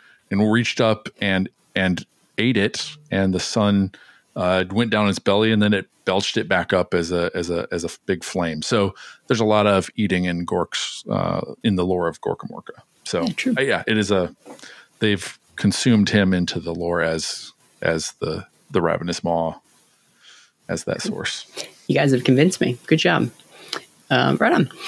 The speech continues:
Speaker 2: Uh, did you guys have any other sto-, we, we've already, we've started talking about some of the stories in the Age of Myth,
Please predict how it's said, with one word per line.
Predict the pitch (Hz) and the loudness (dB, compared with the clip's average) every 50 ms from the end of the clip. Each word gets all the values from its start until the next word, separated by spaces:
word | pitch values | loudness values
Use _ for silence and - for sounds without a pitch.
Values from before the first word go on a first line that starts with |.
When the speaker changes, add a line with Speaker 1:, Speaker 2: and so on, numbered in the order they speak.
| - - - - - | -10 -10 -14 -8 -4
Speaker 2:
Uh, | - - 160 156 156 151 147 - - | -2 -2 0 0 0 0 0 0 0
did | 151 139 156 156 | 2 2 2 2
you | 170 | 4
guys | 185 190 - | 2 4 4
have | 214 190 | 4 4
any | - - 202 196 185 | 4 4 4 4 4
other | 190 185 185 180 | 4 4 4 2
sto-, | - - - - 143 127 | 2 -2 -2 0 2 4
we, | 139 143 | 4 4
we've | 143 165 170 160 | 4 4 4 6
already, | 165 160 135 147 135 | 4 4 2 0 0
we've | - 143 139 135 - | 2 2 2 2 2
started | - 151 135 135 | 0 0 2 2
talking | 156 143 131 123 | 2 2 2 2
about | 127 135 127 | 2 2 2
some | - 139 120 | 2 0 0
of | 117 | 0
the | 110 | 0
stories | - - 127 123 113 117 - | 0 -2 0 0 0 -2 -2
in | 120 | -2
the | - - 107 | -2 -2 -2
Age | - - - | -2 -2 0
of | |
Myth, | - 113 113 113 - - | 0 0 -2 -2 -6 -12